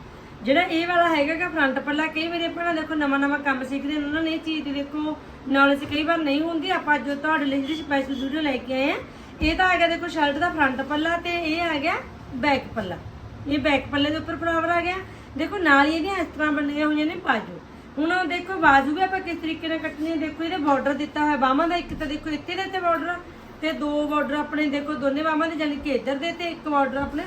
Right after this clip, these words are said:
ਫਰ-, ਫਰੰਟ ਪੱਲੇ ਦੇ ਨਾਲ ਦਿੱਤਾ। ਹੁਣ ਆਪਾਂ ਸਭ ਤੋਂ ਪਹਿਲਾਂ ਕੀ ਕਰਾਂਗੇ,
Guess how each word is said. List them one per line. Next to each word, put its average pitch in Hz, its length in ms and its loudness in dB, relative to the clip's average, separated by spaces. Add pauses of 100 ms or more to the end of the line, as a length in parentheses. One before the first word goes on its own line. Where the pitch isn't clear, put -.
ਫਰ-, 285 140 -2 (300)
ਫਰੰਟ 233 260 0
ਪੱਲੇ 240 260 0
ਦੇ 214 100 -2
ਨਾਲ 190 280 -4
ਦਿੱਤਾ। 180 280 -10 (540)
ਹੁਣ 330 120 4
ਆਪਾਂ 349 260 4
ਸਭ 320 220 2
ਤੋਂ 359 180 -4
ਪਹਿਲਾਂ 349 320 2
ਕੀ 339 180 -6
ਕਰਾਂਗੇ, 285 480 0